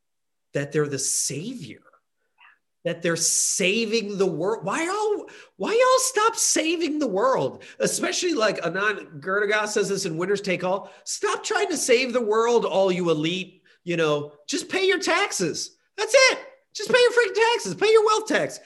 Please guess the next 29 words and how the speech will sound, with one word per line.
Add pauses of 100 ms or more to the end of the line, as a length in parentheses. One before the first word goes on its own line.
(140)
Stop
trying
to,
like,
create
another (200)
philanthropic
venture (200)
like
Tom
Shoes, (360)
where,
where
you're
like,
'Well,
we're
doing
great
in
the
world.'
No,
you're
not.
You
just
ruined
the